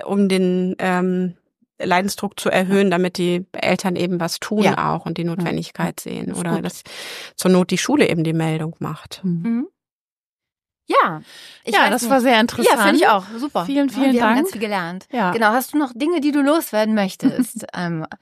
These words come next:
Speaker 2: Annike? Irgendwas, wo du sagst, das muss jetzt unbedingt noch, das ist noch ein Thema, das total wichtig ist, ähm, was du noch gerne irgendwie so mit auf den Weg geben würdest?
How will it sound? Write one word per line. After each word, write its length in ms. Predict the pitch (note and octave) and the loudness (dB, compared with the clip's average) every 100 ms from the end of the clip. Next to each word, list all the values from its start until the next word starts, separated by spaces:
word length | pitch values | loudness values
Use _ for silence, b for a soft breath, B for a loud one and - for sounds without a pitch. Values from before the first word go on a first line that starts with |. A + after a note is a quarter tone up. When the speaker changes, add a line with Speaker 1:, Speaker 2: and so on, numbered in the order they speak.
| B B B | B B B
Speaker 2:
Annike? 360 | - F3 E3 F3 | -4 -2 -2 -2
Irgendwas, 540 | D#3 F#3+ G3 F#3+ G3 - | 0 2 2 2 0 -2
wo 100 | F#3+ | -2
du 120 | F#3+ | 0
sagst, 480 | F#3 F#3 - - - B B B B | 0 -2 -4 -14 -18 B B B B
das 200 | G3 G3 | -4 0
muss 160 | A3+ G#3 | 0 2
jetzt 200 | G#3 - | 0 2
unbedingt 480 | A#3 A3 G#3 G3+ | 2 4 2 0
noch, 240 | - F#3+ G3 | 0 -4 -4
das 220 | G3 - | -6 -6
ist 140 | G3+ | -2
noch 100 | G3+ | 0
ein 80 | G#3+ | 0
Thema, 320 | G3+ A#3 G3+ | 2 2 4
das 160 | F3+ F#3+ | 2 0
total 320 | - F#3 G3 | -2 -2 0
wichtig 340 | F#3+ A3+ A3+ G#3 | 0 0 -2 -2
ist, 320 | G#3 G#3+ - | -2 -2 -4
ähm, 560 | - F#3 F3+ F3+ F3+ F#3 _ _ _ _ _ _ _ - | -4 0 0 0 -2 -4 _ _ _ _ _ _ _ -14
was 160 | F#3 | -12
du 100 | - | -2
noch 180 | G3 F#3+ | 0 0
gerne 300 | - F3 F#3 | 0 0 0
irgendwie 240 | - G3 F#3+ | 0 0 2
so 100 | F#3 | 0
mit 160 | F#3 | 0
auf 80 | F#3 | 0
den 100 | F#3 | 2
Weg 120 | F#3 | 0
geben 220 | F#3 F#3+ F3+ | 0 -2 0
würdest? 380 | F3+ F#3 - | -2 -2 -8